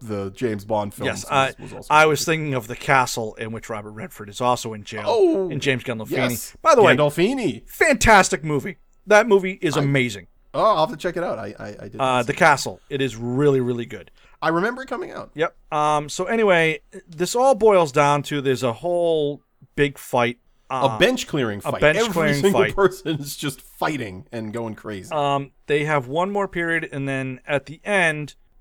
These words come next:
Speaker 2: Youngblood gets the score, but
Speaker 1: Well, and Swayze, Swayze gets injured. He,
Speaker 2: Oh,
Speaker 1: his
Speaker 2: well,
Speaker 1: helmet
Speaker 2: yes,
Speaker 1: gets
Speaker 2: I was
Speaker 1: off.
Speaker 2: about to say, yes. Raki
Speaker 1: Okay.
Speaker 2: comes up behind him, pops his helmet off, trips him, bangs his head. And,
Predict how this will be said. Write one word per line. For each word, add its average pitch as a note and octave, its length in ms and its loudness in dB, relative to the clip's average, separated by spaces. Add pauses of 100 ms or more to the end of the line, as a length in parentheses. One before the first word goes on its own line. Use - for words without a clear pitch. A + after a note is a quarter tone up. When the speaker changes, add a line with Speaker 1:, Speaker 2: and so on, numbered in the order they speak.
(240)
Speaker 2:
Youngblood D3+ 500 0
gets C#3+ 240 -2
the C3+ 80 -6
score, A2+ 640 -4 (280)
but D3 280 4
Speaker 1:
Well, D3 160 -4
and D#3 120 -8
Swayze, F3 680 -4
Swayze F#3 560 -4
gets C#3+ 240 -4
injured. A2 480 -4
He, - 60 -8
Speaker 2:
Oh, G3+ 140 4
Speaker 1:
his B2+ 120 -4
Speaker 2:
well, E3 160 6
Speaker 1:
helmet D3+ 220 0
Speaker 2:
yes, C#3 120 2
Speaker 1:
gets A2 180 -6
Speaker 2:
I C3+ 140 2
was D3 100 4
Speaker 1:
off. C3+ 40 -2
Speaker 2:
about C#3+ 160 2
to C3+ 40 -12
say, A#2 200 -6
yes. A#2 320 -12
Raki C3+ 400 0
Speaker 1:
Okay. A2+ 80 -2
Speaker 2:
comes D3 180 -2
up C#3 120 0
behind C3 360 -2
him, A#2 240 -4 (260)
pops - 320 2
his - 160 -4
helmet C#3 280 0
off, B2 440 2 (120)
trips - 360 -4
him, A#2+ 340 -4 (160)
bangs A#2+ 260 -4
his A#2 140 -8
head. G#2 280 -8 (380)
And, A#2+ 760 -6